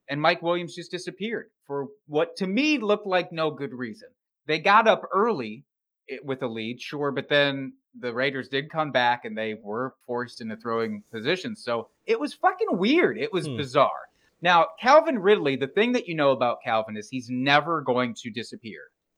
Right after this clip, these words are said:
Speaker 1: There's no chance that he just doesn't get targeted in
Speaker 2: Right.
Speaker 1: the game, and that's what's so reassuring to me.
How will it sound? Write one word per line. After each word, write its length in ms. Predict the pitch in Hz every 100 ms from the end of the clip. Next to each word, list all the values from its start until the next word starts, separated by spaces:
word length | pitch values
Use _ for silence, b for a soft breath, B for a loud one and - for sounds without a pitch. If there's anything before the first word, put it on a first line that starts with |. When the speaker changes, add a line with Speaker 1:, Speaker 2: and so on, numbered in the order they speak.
| _
Speaker 1:
There's 220 | 160 147
no 280 | 165 180 185
chance 420 | 185 160 151 147
that 180 | - 127
he 180 | - 147
just 240 | 127 120 139
doesn't 340 | 123 123 113
get 160 | 117 -
targeted 460 | 107 117 110 143
in 60 | 143
Speaker 2:
Right. 160 | 127
Speaker 1:
the 40 | 123
game, 180 | 151 151
and 180 | 123 113
that's 380 | 135 139 156 -
what's 180 | 123 -
so 180 | 135
reassuring 800 | 120 120 107 - - 120 117 127
to 120 | 127 135
me. 300 | 135 139